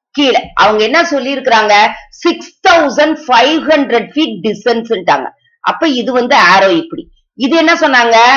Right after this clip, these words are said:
Above the sea level. அதனால ஆரோ இப்படி. அப்ப இது எவ்வளவு? சிக்ஸ் தௌசண்ட் ஃபைவ் ஹண்ட்ரட். எப்படி?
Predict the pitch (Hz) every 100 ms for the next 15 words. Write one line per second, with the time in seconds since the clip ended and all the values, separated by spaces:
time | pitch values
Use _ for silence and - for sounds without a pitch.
0 | 269 - _ - 339 320 311 320 311 302
1 | 247 208 160 147 190 208 233 175 175 156
2 | - - _ _ - - 294 269 277 302
3 | 269 320 277 262 269 285 285 - 269 254
4 | - _ 311 247 226 202 320 320 - 180
5 | 196 202 185 143 143 127 _ _ _ _
6 | _ _ _ - - _ _ - 175 220